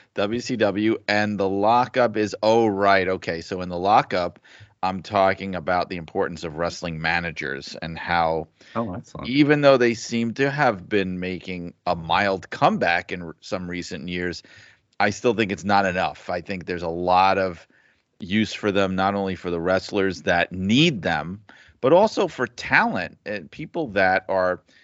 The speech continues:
Speaker 1: I think there's a lot of people out there that are better suited to being managers than wrestlers, and, and that's really something they contribute to the business, and they're being wasted with not enough opportunities for wrestling managers. So that's kind of my, um,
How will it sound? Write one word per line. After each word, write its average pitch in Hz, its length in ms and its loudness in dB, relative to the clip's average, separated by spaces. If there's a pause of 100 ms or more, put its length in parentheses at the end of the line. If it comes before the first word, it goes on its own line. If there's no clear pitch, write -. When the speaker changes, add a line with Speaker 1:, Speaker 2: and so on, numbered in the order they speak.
(200)
Speaker 1:
I 104 60 -6
think 156 160 -8
there's 131 120 -2
a 110 60 -4
lot 120 160 4
of 117 40 -4
people 123 280 -2
out 92 160 0
there 95 180 2
that 87 140 -2
are 87 80 -4
better 107 260 2
suited 107 380 -6
to 85 80 -12
being 92 260 -6
managers 95 480 -2
than 82 220 -6
wrestlers, 85 560 0
and, 82 180 -10
and 85 160 -6
that's 90 200 -6
really 98 180 -2
something 92 340 -2
they 85 140 -4
contribute 87 540 -8
to 85 100 -6
the 78 80 -4
business, 87 600 2 (840)
and 92 200 2
they're 90 120 2
being 98 260 0
wasted 82 760 0 (160)
with 82 260 -2 (180)
not 90 360 2
enough 82 720 -2
opportunities 87 720 -2
for 82 140 -8
wrestling 80 400 -2
managers. 90 500 -2 (300)
So 123 120 -4
that's 151 220 4
kind 135 260 2
of 110 80 6
my, 95 440 4
um, 85 320 -2